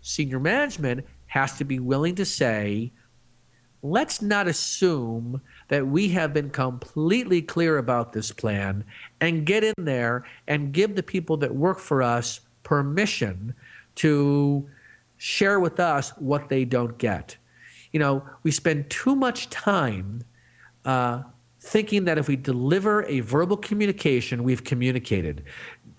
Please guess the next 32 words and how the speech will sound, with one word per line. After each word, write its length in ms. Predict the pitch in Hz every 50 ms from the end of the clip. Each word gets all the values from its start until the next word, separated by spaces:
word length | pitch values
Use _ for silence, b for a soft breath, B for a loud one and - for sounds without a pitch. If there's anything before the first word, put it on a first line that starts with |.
| _ -
Saying 460 | - - - - 190 214 233 233 220
something 600 | - - - 170 156 143 - 147 131 127 127 113
does 280 | - - 143 131 -
not 320 | 143 143 143 151 156 - 135
mean 260 | 135 131 131 131 127
you 120 | 123 117
communicated 680 | 113 - - 120 123 127 127 123 - - 113 104 101 98
effectively. 720 | 98 - - 104 101 - - 104 92 101 107 104 110 120 B B B B B -
And 120 | 147 143
as 160 | 147 127 131
much 320 | 135 147 185 226 226 - -
as 280 | 190 175 160 139 -
it 200 | - - 147 143
seems 280 | - - 156 147 135 -
crazy 540 | - - - 175 175 185 190 170 135 127 117
that 160 | 117 123 120 - - -
most 320 | 131 131 151 160 160 160 -
of 120 | 139 135 - -
all 360 | 139 139 156 196 240 233 214
of 160 | 180 156 139 131
these 640 | 160 147 139 131 131 131 123 123 - - - B B B B B B B B B B B B
strategies 960 | - - - - - 165 156 170 180 170 135 113 110 104 95 95 98 110 123
or 120 | 120 117
discussions 600 | 113 - 113 104 - - 170 170 - - 151 123
we 140 | 120 120 117
have 400 | 104 135 160 156 139 113 107 107
come 220 | - - 147 139 135
back 180 | 135 131 -
to 160 | - - -
communication, 760 | - 131 131 123 107 - - - 151 143 120 - 107 95 92 - - _
I 240 | 156 170 196 202 190
think 540 | 196 - - 139 113 104 98 95 92 B